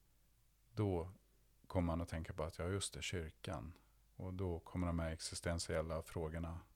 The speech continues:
upp, och man börjar fundera i de banorna överhuvudtaget, som man kanske inte alls har gjort annars.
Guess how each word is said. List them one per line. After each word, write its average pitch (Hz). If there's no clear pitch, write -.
upp, -
och 85
man 82
börjar 78
fundera 90
i 82
de 85
banorna 90
överhuvudtaget, 90
som -
man 80
kanske 85
inte 85
alls 82
har 87
gjort 87
annars. 69